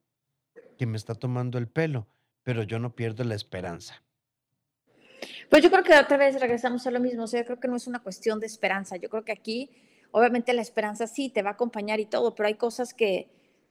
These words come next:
Speaker 2: a ver, si no sientes que estás siendo cien por ciento honesto, si no sientes que realmente,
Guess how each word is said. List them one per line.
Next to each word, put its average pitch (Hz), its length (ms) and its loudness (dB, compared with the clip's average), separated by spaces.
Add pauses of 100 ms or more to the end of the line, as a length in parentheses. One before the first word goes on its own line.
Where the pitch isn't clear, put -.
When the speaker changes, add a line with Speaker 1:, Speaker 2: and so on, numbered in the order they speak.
Speaker 2:
a 190 100 -2
ver, 214 140 4
si 220 140 -10
no 233 120 -2
sientes 247 360 -6
que 233 60 -2
estás 226 240 -2
siendo 208 240 -2
cien 233 220 2
por 233 160 -4
ciento 220 280 -2
honesto, 208 380 -4
si 202 140 -10
no 202 100 -10
sientes 220 360 -8
que 208 140 2
realmente, 202 720 -2